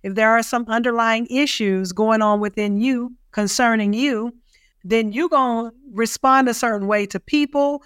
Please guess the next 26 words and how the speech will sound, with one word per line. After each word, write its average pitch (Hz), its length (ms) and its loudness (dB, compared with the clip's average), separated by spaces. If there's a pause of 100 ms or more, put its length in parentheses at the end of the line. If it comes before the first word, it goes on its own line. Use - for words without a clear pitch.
(160)
You 254 140 -2
gonna 226 260 0
respond 220 580 0
a 214 60 -6
certain 208 380 -2
way 214 320 0 (300)
to 220 140 0
different 196 360 0
situations. 269 1000 0 (280)
You're 247 160 0
gonna 240 260 0
show 262 340 0
up 247 220 0
completely, 269 640 0
you're 247 160 -4
gonna 247 160 0
respond 220 580 0
completely 254 460 0
different. 214 400 -2 (120)
I 202 40 -6
don't 196 120 -2
wanna 196 140 0
say 190 140 -6
show 202 180 -2
up, 196 80 -2
but 202 140 -6